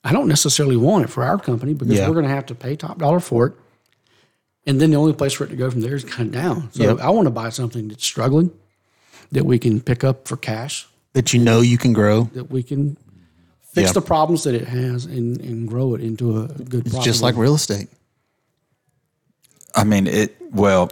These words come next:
Speaker 3: it's business one oh one.
Speaker 2: Yeah.
Speaker 3: Is
Speaker 2: But
Speaker 3: what it is.
Speaker 2: you know, the thing is, though, technically it is a form of real estate because attention, you know, there's an attention grab. There's a real estate grab. There's, it is kind of its own. Once you, I'm not gonna say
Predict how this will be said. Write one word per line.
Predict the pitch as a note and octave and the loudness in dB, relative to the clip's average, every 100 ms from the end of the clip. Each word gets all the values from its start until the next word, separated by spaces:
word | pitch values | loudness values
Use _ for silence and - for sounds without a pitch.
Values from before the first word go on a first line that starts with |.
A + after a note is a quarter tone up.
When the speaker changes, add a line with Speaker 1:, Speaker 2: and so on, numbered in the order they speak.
| - | -2
Speaker 3:
it's | - | -4
business | G2 G2+ D#2+ D#3 F3+ | 0 -2 0 -2 2
one | A#2 | 2
oh | D2+ | 0
one. | C3+ A2+ | -2 -4
Speaker 2:
Yeah. | F2+ - _ _ - | -6 -10 _ _ -2
Speaker 3:
Is | E3 | 2
Speaker 2:
But | G#3 | 2
Speaker 3:
what | D3 | 2
it | |
is. | C3 C3 | -2 2
Speaker 2:
you | |
know, | E3+ | 4
the | G3 | 4
thing | G3 F#3 | 4 2
is, | D#3 E3 | 4 4
though, | D3 | 2
technically | C#3 D3 D3+ D3+ D3 B2+ | 2 0 0 0 2 4
it | G#2+ | 4
is | A#2 A2+ | 2 2
a | G2 | 0
form | G2 A#2+ G#2 | -2 0 0
of | E2+ | 0
real | F#2 F#2 | -2 -2
estate | - F#2 F2+ | -2 -4 -4
because | F#2+ G#2+ F#2+ F#2 - _ _ _ _ _ _ _ | -4 -2 -2 -6 -14 _ _ _ _ _ _ _
attention, | - - C3 C3 G2+ F#2 G2 - _ _ _ _ _ _ _ _ | -8 0 0 2 0 -2 -6 -12 _ _ _ _ _ _ _ _
you | B2+ | 0
know, | G2 F#2+ - | 0 -2 -2
there's | A2+ A#2+ | 0 4
an | C3+ | 4
attention | A#2+ C#3 A#2+ G#2 | 2 0 2 0
grab. | G#2 F#2+ G#2 G2 | 2 2 2 -2
There's | F#2 G#2 | -4 -4
a | |
real | G2+ A2 | -2 -2
estate | - G#2 | 0 -2
grab. | - F#2 F#2+ F2+ F#2 | 0 0 0 0 -2
There's, | G2 G#2 - - _ _ _ _ _ | 0 -2 -6 -12 _ _ _ _ _
it | A2+ | 4
is | C#3 C#3+ | 4 4
kind | C#3+ C3 | 2 4
of | |
its | G2+ - | 2 0
own. | A#2 A#2 A2 | 2 4 6
Once | C3+ D3 | 4 4
you, | C#3 A2+ - _ - - _ | 2 0 -4 _ -20 -20 _
I'm | |
not | E3 | 0
gonna | A#2 | 2
say | - - | 0 -4